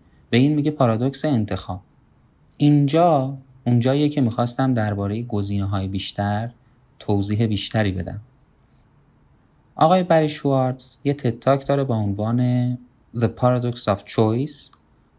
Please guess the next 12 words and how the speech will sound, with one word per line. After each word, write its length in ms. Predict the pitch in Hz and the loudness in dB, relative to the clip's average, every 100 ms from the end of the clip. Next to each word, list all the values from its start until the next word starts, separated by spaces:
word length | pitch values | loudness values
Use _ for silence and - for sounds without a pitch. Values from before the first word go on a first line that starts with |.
| _ | _
که 280 | - 120 117 | -4 -2 0
در 200 | 131 139 | 2 0
اون 180 | - 175 | 0 0
درباره 480 | 160 131 120 120 135 | 2 2 2 0 -2
این 220 | 160 160 | -2 -4
توضیح 420 | 156 151 147 143 | -4 -4 -2 -4
می‌ده 220 | 143 143 | -4 -4
که 420 | 139 - 139 139 139 | -4 -4 -4 -2 -4
چقدر 600 | - 156 131 107 98 - - | -6 -4 -2 -2 -4 -8 -6
امروزه 760 | 110 107 104 101 107 117 135 135 | -4 -2 -4 -4 -4 -4 -6 -8
گزینه‌های 680 | - 110 107 104 101 104 101 | -4 -2 -2 -2 -2 -4 -4
بیشتر 720 | 101 98 - - 107 110 131 | -6 -8 -6 -4 -4 -4 -6